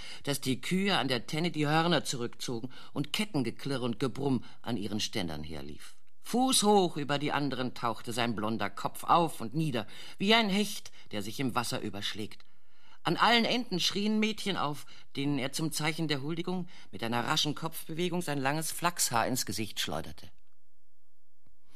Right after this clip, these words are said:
In diesem Augenblick erhob sich ein Getümmel am Ende der Tenne. Geschrei, Schelten, alles durcheinander. "Butterdieb, Butterdieb", riefen ein paar Kinder, und heran drängte sich,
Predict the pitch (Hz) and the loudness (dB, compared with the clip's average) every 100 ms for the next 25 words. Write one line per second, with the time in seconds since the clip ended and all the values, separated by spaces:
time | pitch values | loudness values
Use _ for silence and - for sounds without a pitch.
0 | - - 190 247 269 - 160 208 220 - | -8 -4 0 2 2 2 2 0 -2 -6
1 | - - - 156 170 - 180 185 185 - | -6 -6 -2 0 2 2 0 0 -2 -2
2 | - 123 98 98 - - 117 - 110 113 | 0 2 2 0 -6 -4 -2 0 0 0
3 | 101 127 127 - 95 76 - - - - | 0 -4 -4 -4 -6 -6 -8 -6 -6 -2
4 | 143 - 131 131 95 - - - 160 160 | 2 4 4 2 0 -2 -4 0 2 2
5 | 127 - - - 165 175 170 139 143 120 | 0 -4 -2 2 4 2 0 0 0 -2
6 | 82 76 - - - - 302 370 254 196 | -2 -6 -8 -8 -6 4 6 8 6 4
7 | 175 143 - 403 339 254 202 180 151 - | 0 -2 4 6 6 4 4 0 0 -6
8 | - - 151 - 104 113 - 123 - 151 | -6 -4 -2 -2 -2 -2 -2 -4 -2 0
9 | 123 113 - - - - 202 202 196 247 | 0 -2 -6 -8 -4 0 4 4 4 4
10 | 262 196 214 220 226 240 - | 2 2 2 2 -2 -2 -4